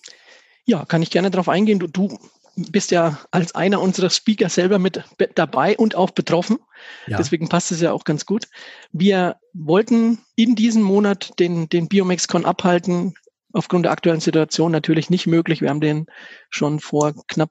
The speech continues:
Speaker 1: drei Wochen, vier Wochen mittlerweile verschoben.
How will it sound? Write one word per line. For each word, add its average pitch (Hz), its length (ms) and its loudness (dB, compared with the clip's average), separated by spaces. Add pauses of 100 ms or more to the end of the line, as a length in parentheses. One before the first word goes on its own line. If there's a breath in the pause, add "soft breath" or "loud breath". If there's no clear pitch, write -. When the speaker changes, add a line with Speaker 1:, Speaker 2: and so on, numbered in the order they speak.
(100)
Speaker 1:
drei 151 240 0
Wochen, 180 360 -2 (120)
vier 202 220 2
Wochen 196 220 0
mittlerweile 160 600 -2
verschoben. 196 640 0